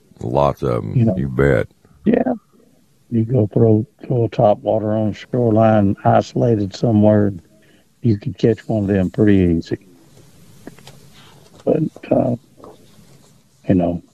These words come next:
Speaker 2: that, and I think it'll all come back around. Hope
Speaker 1: Yeah,
Speaker 2: I
Speaker 1: it just
Speaker 2: live to
Speaker 1: takes,
Speaker 2: see it.
Speaker 1: takes a little time to rebuild. Hey, no doubt.
Speaker 2: Right.
Speaker 1: Hang on, Bill. Let me
Speaker 2: Yeah.
Speaker 1: knock this commercial out. I'll be right back with you, man. Hang on a second.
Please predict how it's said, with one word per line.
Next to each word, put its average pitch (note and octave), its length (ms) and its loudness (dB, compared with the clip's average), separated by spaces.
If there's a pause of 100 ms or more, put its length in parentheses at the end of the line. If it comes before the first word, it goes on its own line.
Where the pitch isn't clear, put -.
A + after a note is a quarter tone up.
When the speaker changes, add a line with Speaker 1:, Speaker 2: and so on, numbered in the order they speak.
(160)
Speaker 2:
that, G2+ 200 0 (240)
and A2+ 180 0
I G#2+ 100 2
think G#2+ 260 0
it'll F#2+ 180 2
all F2 180 2
come F2+ 260 -2
back E2+ 320 -2
around. F2 380 -4 (520)
Hope C#3+ 120 2
Speaker 1:
Yeah, A2 140 0
Speaker 2:
I B2+ 40 0
Speaker 1:
it B2 60 0
just B2+ 80 -2
Speaker 2:
live C3 80 0
to D#2+ 80 0
Speaker 1:
takes, D#2 120 -2
Speaker 2:
see E3+ 200 -2
it. - 80 -8 (440)
Speaker 1:
takes F2+ 320 -2
a F#2 40 2
little F#2+ 180 0
time G2+ 360 0
to F#2 80 -2
rebuild. F#2 600 0 (160)
Hey, E2 240 -8
no D2 220 -4
doubt. D#2+ 380 -2 (120)
Speaker 2:
Right. A#2 220 -4
Speaker 1:
Hang A#2+ 160 -2
on, F2 180 0
Bill. G2 240 2
Let G#2 120 2
me G#2 60 2
Speaker 2:
Yeah. F#2+ 60 2
Speaker 1:
knock G2 200 -2
this D#2+ 160 -6
commercial D#2+ 520 -4
out. C#2 180 -2
I'll D2+ 100 0
be D2+ 160 -2
right C#2+ 240 0
back C2+ 280 -2
with B1 160 -4
you, G1+ 80 -10
man. A1 300 -4
Hang C#2+ 260 -2
on G#1+ 140 -2
a - 40 -12
second. - 360 -2